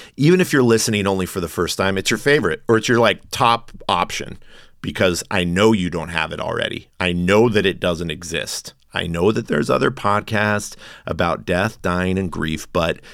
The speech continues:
this is a creatively conscious mortality podcast,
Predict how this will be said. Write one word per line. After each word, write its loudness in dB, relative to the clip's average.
this 2
is 2
a 0
creatively 2
conscious 0
mortality -2
podcast, -4